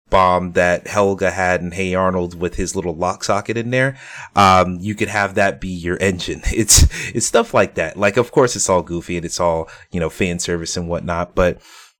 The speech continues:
touches like that make this game have a little bit more personality. And, uh, yeah, I really do enjoy this game.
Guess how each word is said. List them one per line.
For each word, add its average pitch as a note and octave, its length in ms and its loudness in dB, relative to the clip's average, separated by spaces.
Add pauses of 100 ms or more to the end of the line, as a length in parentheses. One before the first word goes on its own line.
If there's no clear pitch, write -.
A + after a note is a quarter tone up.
(140)
touches G3+ 320 2
like A#2 200 0
that F#2+ 220 2
make F2 200 -8
this F#2+ 160 -6
game F2+ 220 -6
have F2 220 -6
a D#2+ 60 -14
little E2+ 200 -10
bit E2+ 160 -6
more E2+ 160 -6
personality. E2 840 -4 (400)
And, F2+ 240 -4
uh, E2+ 260 -2
yeah, F#2+ 280 0
I F2+ 120 0
really F#2 460 -2
do F2 520 -6
enjoy E2+ 380 -6
this D#2+ 180 -8
game. F#2 320 -6